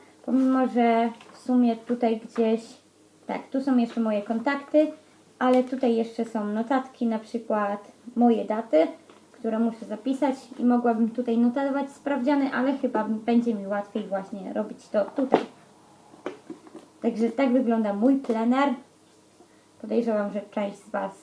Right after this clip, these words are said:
również ma takie. Jest on również z firmy Inter-, Interdruk. No i teraz zaczniemy z rzeczami, które może Wam się wydawać, że są mi niepotrzebne,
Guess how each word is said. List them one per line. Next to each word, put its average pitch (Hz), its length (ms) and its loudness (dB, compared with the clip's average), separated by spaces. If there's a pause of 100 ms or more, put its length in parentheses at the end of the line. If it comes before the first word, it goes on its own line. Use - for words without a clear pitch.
(120)
również 202 460 -4
ma 190 140 -8
takie. 285 380 0 (920)
Jest 269 300 2
on 269 200 2
również 226 360 0
z - 180 -20
firmy 196 320 -6 (120)
Inter-, 254 400 0 (580)
Interdruk. 262 720 2 (400)
No 220 100 -2
i 240 100 2
teraz 240 320 2
zaczniemy 220 640 -2
z - 160 -10
rzeczami, 240 460 2 (120)
które 202 360 0
może 233 520 2
Wam 202 200 -4
się 196 140 -8
wydawać, 190 440 -2
że 190 80 -14 (120)
są 190 140 -4
mi 185 160 -6
niepotrzebne, 202 920 -4